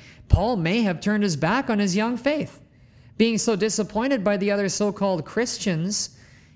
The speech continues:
and just slid back into his former life, sliding down the oh-so-slippery slope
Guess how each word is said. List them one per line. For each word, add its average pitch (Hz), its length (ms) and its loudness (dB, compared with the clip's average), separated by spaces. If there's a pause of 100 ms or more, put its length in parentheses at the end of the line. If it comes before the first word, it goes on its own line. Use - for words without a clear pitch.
and 185 160 0
just 233 260 -2
slid 175 540 -2
back 226 360 -6
into 208 240 0
his 220 160 -2
former 226 360 -2
life, 240 460 -6 (560)
sliding 185 440 2
down 185 280 0
the 180 160 -2 (100)
oh-so-slippery 190 1040 0
slope 180 540 -2